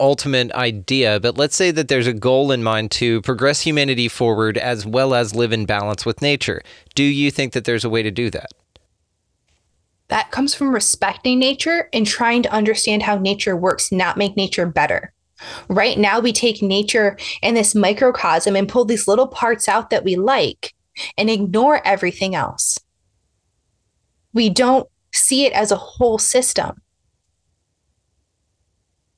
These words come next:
Speaker 2: And if we d-, that, so we spray pesticides on plants 'cause we don't want the bugs,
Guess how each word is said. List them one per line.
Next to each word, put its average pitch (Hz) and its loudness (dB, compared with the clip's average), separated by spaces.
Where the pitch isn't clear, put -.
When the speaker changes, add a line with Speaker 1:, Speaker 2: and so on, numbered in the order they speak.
Speaker 2:
And 233 2
if 214 0
we 220 0
d-, - -10
that, - -2
so 220 2
we 226 0
spray 254 0
pesticides 262 2
on 277 2
plants 202 -2
'cause 196 -4
we 208 4
don't 202 2
want 190 -2
the 196 -8
bugs, - -2